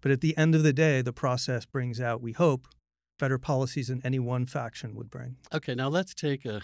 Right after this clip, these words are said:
Speaker 2: contemporary example of anybody can say their opinion and contribute, uh, the internet. Uh, or let's take Twitter, for example, which is a, a network of completely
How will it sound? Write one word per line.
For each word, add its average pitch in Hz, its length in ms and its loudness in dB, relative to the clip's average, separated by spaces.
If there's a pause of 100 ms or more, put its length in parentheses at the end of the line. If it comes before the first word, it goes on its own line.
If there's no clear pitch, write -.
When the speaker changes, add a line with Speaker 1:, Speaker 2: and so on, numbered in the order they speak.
(100)
Speaker 2:
contemporary 120 720 4
example 95 640 -4 (240)
of 98 440 -4 (520)
anybody 120 440 4
can 104 160 -10
say 95 400 -2
their 95 160 -4
opinion 90 560 -10
and 95 400 -10
contribute, 92 640 -10 (1000)
uh, 98 360 -6
the 110 240 -2
internet. 85 460 -4 (500)
Uh, 90 320 -8
or 87 140 -16
let's 90 220 -14
take 87 240 -16
Twitter, 107 420 -4
for - 140 -20
example, - 480 -20
which 87 200 -18
is 92 220 -14
a, 90 240 -12 (500)
a 139 60 2
network 120 880 2
of 107 360 -4
completely 98 840 -10